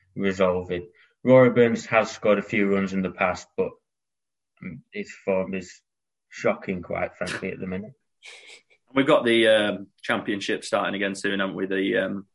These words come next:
Speaker 2: county championships. Hopefully we'll have players getting into form there. Um, obviously, as well, just to remind you both, if, if any of you say something that you want to challenge, feel free. It doesn't have to be a structured, you know, thing. If you hear something said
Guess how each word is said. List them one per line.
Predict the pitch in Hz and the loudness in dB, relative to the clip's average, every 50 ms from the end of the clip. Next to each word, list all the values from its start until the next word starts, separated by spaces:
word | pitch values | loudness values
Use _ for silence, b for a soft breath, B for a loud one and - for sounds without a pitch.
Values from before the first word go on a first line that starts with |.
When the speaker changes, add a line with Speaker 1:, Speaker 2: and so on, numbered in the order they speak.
| _ _ - | _ _ -8
Speaker 2:
county | 107 107 95 90 - | -6 -6 -6 -8 -12
championships. | - - 104 98 98 98 95 90 - - 92 - - | -8 -8 -8 -6 -6 -8 -10 -10 -8 -8 -10 -8 -6
Hopefully | 107 104 101 - - 101 101 | -6 -6 -6 -6 -6 -6 -6
we'll | 98 95 101 101 | -4 -4 -4 -4
have | 101 101 - b b b b b b b b b _ _ _ _ _ _ _ _ _ _ | -4 -6 -10 b b b b b b b b b _ _ _ _ _ _ _ _ _ _
players | - 117 101 95 95 | -2 0 0 0 0
getting | 95 104 95 95 104 | 0 0 0 0 -2
into | 101 98 | -6 -8
form | - - 113 104 104 101 | -8 -4 -4 -2 -2 -2
there. | 107 110 107 98 98 - - _ _ _ _ | -2 0 0 0 -2 -4 -8 _ _ _ _
Um, | 139 139 156 | 2 4 4
obviously, | 175 170 160 175 175 147 139 143 | 4 4 4 4 2 2 2 2
as | 143 135 | -2 2
well, | 147 147 135 127 | 2 2 2 2
just | 127 135 - - | 0 -4 -4 -4
to | 135 | -4
remind | 123 123 123 120 120 113 | -4 0 0 0 0 -2
you | 101 | 0
both, | 113 113 117 120 - _ _ _ _ - | 0 -2 -2 -2 -8 _ _ _ _ -20
if, | - - - - | -20 -18 -14 -16
if | 107 - - - - | -14 -14 -16 -12 -8
any | 123 123 120 | -6 -6 -4
of | 120 117 110 110 | -4 -6 -6 -8
you | 107 101 | -10 -10
say | - - 117 110 | -4 -2 -2 -2
something | 104 - 117 110 104 - 107 107 | -2 -4 -8 -10 -10 -8 -8 -8
that | 101 - | -6 -6
you | 98 101 | -6 -6
want | 110 - - | -6 -8 -8
to | - - | -12 -12
challenge, | - - - 110 123 135 143 147 147 147 - - _ | -8 -6 -4 -4 -2 -2 -4 -6 -6 -10 -12 -12 _
feel | 113 117 120 117 | -4 -4 -4 -4
free. | 117 - - 131 127 131 | -6 -4 -2 0 0 2
It | 120 | 0
doesn't | 113 117 113 | -2 -4 -6
have | 120 - - | -8 -8 -10
to | - | -8
be | 117 123 117 | -4 -4 -4
a | 110 | -4
structured, | - - - 131 - - - - 120 117 - - | -4 -6 -8 -8 -8 -8 -8 -8 -8 -8 -6 -6
you | 120 | -4
know, | 117 113 | -4 -4
thing. | 113 - - 123 117 | -4 -2 -2 -2 -2
If | 113 107 - | -2 -6 -6
you | 113 107 | -8 -4
hear | 110 127 120 | 0 0 0
something | 117 - 123 120 113 113 123 113 110 | 0 -2 -4 -6 -6 -6 -8 -8 -8
said | - - - 120 113 110 | -6 -4 -2 -2 -2 -4